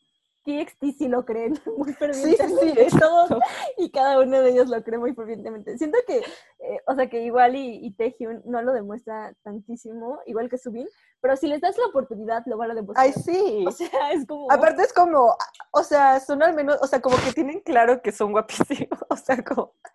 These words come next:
Speaker 2: nunca
Speaker 1: Sí.
Speaker 2: escucharías a ninguno de ellos diciendo como de, "Ay, no", sino, o sea, pues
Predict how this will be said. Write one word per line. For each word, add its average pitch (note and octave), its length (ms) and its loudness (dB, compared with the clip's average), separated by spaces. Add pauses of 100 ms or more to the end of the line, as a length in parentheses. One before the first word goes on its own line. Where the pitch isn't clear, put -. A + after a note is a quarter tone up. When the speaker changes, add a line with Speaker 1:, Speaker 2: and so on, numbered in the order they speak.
(440)
Speaker 2:
nunca C4+ 360 0
Speaker 1:
Sí. A4+ 60 2
Speaker 2:
escucharías A#3 560 2
a B3 80 2
ninguno G#3 300 -6
de G#3 60 -6
ellos G#3+ 100 -10
diciendo G3+ 260 -14
como F#3+ 140 -8
de, F#3+ 180 -10
"Ay, A#3 220 -6
no", A#3+ 400 -8
sino, G#3+ 420 0
o A#3 80 0
sea, A3+ 160 2
pues A#3+ 160 -4